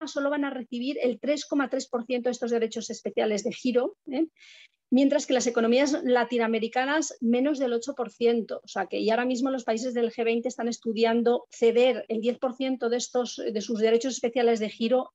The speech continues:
a, a, a, a países, eh, en, en, a, a países, digamos, eh, que, que sean en, en desarrollo, ¿no?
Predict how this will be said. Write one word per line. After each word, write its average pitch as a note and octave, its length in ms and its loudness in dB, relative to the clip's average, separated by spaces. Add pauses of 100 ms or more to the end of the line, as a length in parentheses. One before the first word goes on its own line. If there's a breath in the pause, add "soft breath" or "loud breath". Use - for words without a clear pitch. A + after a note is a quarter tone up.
a, G#3 480 -6
a, F3+ 300 -2 (360)
a, E3+ 460 -4 (540 soft breath)
a A3 140 0
países, A3+ 500 2
eh, G3+ 500 2
en, F#3+ 540 -2
en, F3+ 640 -6 (360)
a, - 80 -4
a G#3+ 200 -4
países, A#3 480 2
digamos, B3+ 540 -2
eh, G#3+ 340 -4
que, G3+ 340 -4
que G3 120 -6
sean G#3+ 260 -2
en, G3+ 320 -2
en G3+ 140 -4
desarrollo, G3 580 0
¿no? A3+ 220 -6